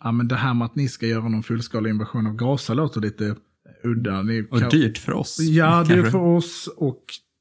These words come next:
Speaker 1: det har framförallt risken att, eh, eskalera en regional konflikt, vilket U S A då verkligen inte vill.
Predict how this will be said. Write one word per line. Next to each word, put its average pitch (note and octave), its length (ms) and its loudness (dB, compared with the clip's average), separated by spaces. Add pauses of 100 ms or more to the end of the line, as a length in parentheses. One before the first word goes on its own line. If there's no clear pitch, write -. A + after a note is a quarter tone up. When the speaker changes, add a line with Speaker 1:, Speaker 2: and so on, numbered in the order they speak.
(340)
Speaker 1:
det C3+ 200 0
har B2 400 -4
framförallt B2+ 480 0
risken A2+ 400 -4
att, G2+ 280 -6 (280)
eh, G2 180 -6
eskalera G#2 840 -2
en G#2 260 -2
regional D3 540 0
konflikt, - 560 -8
vilket G#2+ 200 -8
U G2 140 -4
S - 140 -8
A F2+ 60 -6
då F#2+ 280 -10 (320)
verkligen G#2 680 -4
inte F2+ 320 -6
vill. E2 280 -6